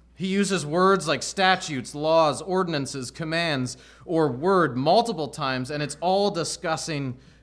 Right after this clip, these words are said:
God. And I don't think it's a coincidence that the longest chapter of the Bible focuses on the will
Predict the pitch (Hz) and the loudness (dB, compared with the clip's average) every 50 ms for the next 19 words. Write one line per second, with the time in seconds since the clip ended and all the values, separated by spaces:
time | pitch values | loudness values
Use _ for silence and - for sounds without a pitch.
0 | _ _ - 139 131 123 110 98 87 85 87 - _ _ _ _ _ _ _ _ | _ _ -8 -6 -6 -4 -6 -6 -8 -12 -16 -20 _ _ _ _ _ _ _ _
1 | _ _ _ _ _ _ _ _ - - 120 135 160 170 170 - 185 170 175 175 | _ _ _ _ _ _ _ _ -10 -6 -4 0 0 0 0 0 -2 -2 -2 -2
2 | - - 147 - 151 147 156 160 156 - 135 127 120 120 117 - 127 104 123 117 | -4 -4 -8 -6 -4 -2 -2 -2 -2 -4 -4 -4 -4 -6 -6 -8 -8 -8 -6 -6
3 | 120 127 139 160 180 170 170 165 - - 165 147 147 - - 147 127 117 123 107 | -4 -2 -2 -2 -2 -4 -6 -6 -6 -6 -4 -4 -4 -4 -8 -8 -6 -8 -8 -6
4 | 101 127 127 139 139 139 135 120 - - - 165 160 160 165 151 - - 131 120 | -4 -2 -2 -2 -2 -4 -6 -8 -8 -6 -6 -6 -4 -4 -6 -10 -8 -8 -8 -8
5 | 110 127 120 120 117 113 113 117 131 131 131 120 113 107 101 | -6 -6 -6 -6 -6 -6 -6 -6 -4 -4 -4 -4 -4 -6 -8